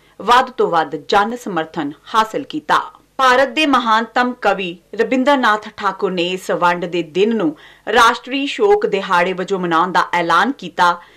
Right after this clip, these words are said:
ਜਿਸ ਨਾਲ ਵੰਡ ਦਾ ਵਿਰੋਧ ਸਿਖਰ ਤੇ ਪਹੁੰਚ ਗਿਆ। ਉਸ ਦਿਨ ਬੰਗਾਲ ਦੇ ਘਰਾਂ ਵਿੱਚ ਕਿਸੇ ਨੇ ਰੋਟੀ ਨਹੀਂ ਪਕਾਈ।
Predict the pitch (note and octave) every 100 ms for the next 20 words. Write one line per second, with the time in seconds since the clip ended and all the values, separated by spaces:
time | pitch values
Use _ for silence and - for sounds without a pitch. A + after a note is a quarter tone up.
0 | _ - C4+ F#4 C4+ A3 A3 F3 F3+ G3+
1 | G3+ F3 E3+ F3 D#3 D#3+ - - - F#3+
2 | - F3 D3 C#3+ - G3 - - _ _
3 | _ _ _ _ _ - A#3 C4+ E4 E4+
4 | C4 A#3+ A3+ B3 A#3+ B3+ A#3 G3 G#3 -
5 | - G#3+ A#3+ A3 G#3+ F#3+ F3+ A#3+ A#3 A#3
6 | G#3+ G#3 F#3+ D#3+